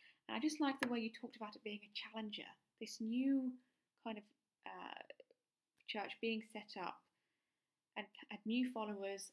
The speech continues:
and a new kind of teachings that did, yeah, challenge the Catholics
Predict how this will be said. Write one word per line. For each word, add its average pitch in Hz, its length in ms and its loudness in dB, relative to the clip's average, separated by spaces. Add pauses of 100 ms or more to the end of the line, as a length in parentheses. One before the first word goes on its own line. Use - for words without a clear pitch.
and 180 140 -8
a 185 100 -16
new 214 240 -4
kind 196 140 -8
of 185 60 -12 (260)
teachings 185 640 -4 (500)
that - 200 -4
did, 311 320 6 (100)
yeah, 269 320 4
challenge 240 440 0
the 214 60 -2
Catholics - 560 -8